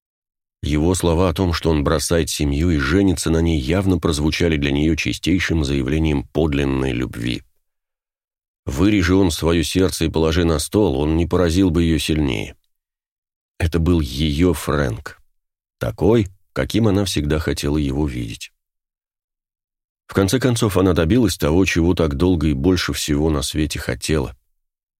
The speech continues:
Но её чётко спланированный, тщательно разработанный новый курс полетел в тартарары. Она не сразу отказалась от всех своих недавних планов,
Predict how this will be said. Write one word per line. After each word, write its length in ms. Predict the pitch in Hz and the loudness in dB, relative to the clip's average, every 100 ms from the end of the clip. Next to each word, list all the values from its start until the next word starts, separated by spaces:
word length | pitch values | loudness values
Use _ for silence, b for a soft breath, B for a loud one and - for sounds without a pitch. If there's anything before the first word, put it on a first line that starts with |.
| _ _ _ _ _ | _ _ _ _ _
Но 220 | - 76 87 | -4 2 4
её 240 | 92 104 | 4 4
чётко 380 | 90 98 95 85 | 2 0 0 -2
спланированный, 800 | - 73 76 82 101 92 92 92 | -2 -2 2 2 4 4 4 2
тщательно 580 | - - 107 95 92 87 | 0 0 0 2 2 2
разработанный 680 | 80 78 76 80 76 73 69 | 2 0 2 0 0 0 0
новый 420 | 76 78 62 60 | 2 0 -2 -6
курс 400 | - 113 117 - | 0 0 0 -4
полетел 540 | - - 113 - 98 | -4 -4 -2 -2 -2
в 100 | 90 | -2
тартарары. 720 | - 71 - 71 71 58 107 - _ _ _ _ _ _ _ _ _ _ _ _ _ _ _ _ _ _ | -4 -4 -4 -4 -4 -6 -10 -14 _ _ _ _ _ _ _ _ _ _ _ _ _ _ _ _ _ _
Она 200 | 92 104 | 0 2
не 100 | 104 | 0
сразу 320 | 117 123 104 | 2 2 2
отказалась 480 | 90 95 92 90 82 | 2 2 2 2 2
от 120 | 80 | -2
всех 260 | - 92 - | 0 0 0
своих 380 | 85 85 78 | 2 2 2
недавних 500 | 85 85 82 78 82 | 0 2 2 2 0
планов, 460 | - 120 69 58 - | 0 2 0 -4 -12